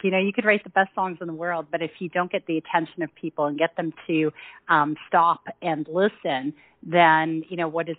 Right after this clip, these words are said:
the point? You're putting out music and nobody's listening to it. So you've got to do things like that. I think the thing is, though, to choose stuff that you know is close to who you are as a person. I'm not doing anything that's out of character. And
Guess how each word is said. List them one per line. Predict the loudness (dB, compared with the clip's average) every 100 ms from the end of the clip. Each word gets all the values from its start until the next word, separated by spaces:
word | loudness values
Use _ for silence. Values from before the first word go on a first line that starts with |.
| -12
the |
point? | -10 -6 -6 -6
You're | -4
putting | 0 2
out | 0
music | -2 -2 -2
and | -2
nobody's | -2 -2 -2
listening | -2 0 0 0 0
to |
it. | -2 -2 -8 -18 2
So | 4 6 2
you've | -2 -2 0
got | 2 2
to | 0
do | -6
things | -8 -8 -6
like | -6 -2
that. | 0 0 -2
I |
think | -10 -10
the | -12
thing | -10 -10 -8
is, | -10 -4
though, | -4 -4
to | _ -20 -14
choose | -10
stuff | -2 -2 -2
that | -6
you | -4
know | -2 0 0 -2
is | -6 -10
close | -2 0 0 -6 -4
to | -2 -2
who | -2
you | 0 2
are | 4 2
as | -2
a |
person. | -6 0 0 2 -2 2
I'm | 2 4
not | 2 0
doing | -2 -2
anything | -2 -2 0
that's | 0 0
out | -2
of | -2
character. | -4 -4 0 -2 -2 -14 -20 _ -4
And | 0 0